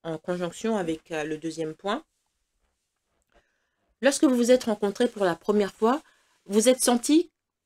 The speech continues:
comme, euh, vous, il vous a fait sentir comme si vous étiez la personne la plus incroyable au monde. Cependant, au fur et à mesure que le temps passait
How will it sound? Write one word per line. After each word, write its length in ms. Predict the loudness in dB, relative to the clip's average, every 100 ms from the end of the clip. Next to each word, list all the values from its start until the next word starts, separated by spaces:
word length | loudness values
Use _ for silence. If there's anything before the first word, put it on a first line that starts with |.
| _
comme, 340 | 2 4 6
euh, 300 | 4 4 0 -2
vous, 200 | -4 -4 _ _
il 160 | 0 2
vous 180 | 2
a 80 | 2
fait 140 | 2 0
sentir 420 | -2 -2 -2 -2
comme 160 | 0
si 320 | 0 0 -2 -2 _ -10
vous 160 | -2
étiez 160 | 0 4
la 100 | 2
personne 400 | 2 -4 0 2
la 100 | 2
plus 280 | -2 -4 -2
incroyable 520 | -4 -4 -4 -2 0
au 40 | 0
monde. 240 | -2 -4
Cependant, 460 | -6 -4 0 2 2
au 80 | 0
fur 240 | 0 0
et 60 | 2
à 80 | 4
mesure 460 | 4 4 0 0
que 100 | 2
le 180 | 2 2
temps 200 | -2 -8
passait 500 | -8 -10 -2 0 0